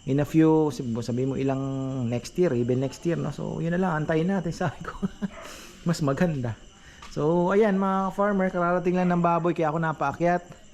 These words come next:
Hindi ako nag-e-ending kanina kasi sabi ko, may darating na hapon. Akyat na lang ulit ako.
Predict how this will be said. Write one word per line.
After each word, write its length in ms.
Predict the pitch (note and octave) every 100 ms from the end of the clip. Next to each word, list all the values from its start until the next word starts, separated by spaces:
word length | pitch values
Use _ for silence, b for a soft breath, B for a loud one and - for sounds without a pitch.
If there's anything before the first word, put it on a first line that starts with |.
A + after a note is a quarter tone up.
| B B B B
Hindi 160 | F#3
ako 160 | A3+ A#3+
nag-e-ending 720 | A#3 G#3+ A3+ A3+ A3+ F3+ F#3
kanina 480 | G3+ G3 F#3+ D#3 D#3
kasi 160 | F#3+ F#3+
sabi 320 | F#3 E3+ E3+
ko, 180 | D#3+ D3+
may 80 | D#3
darating 400 | D#3+ D#3+ D#3+ E3
na 80 | D3+
hapon. 720 | C#3 B2 E3+ F3 E3 D#3 - - - - - - - - -
Akyat 320 | D3 C#3+ D3+
na 160 | D3 D3
lang 40 |
ulit 180 | C#3+ C3
ako. 240 | A#2+ C#3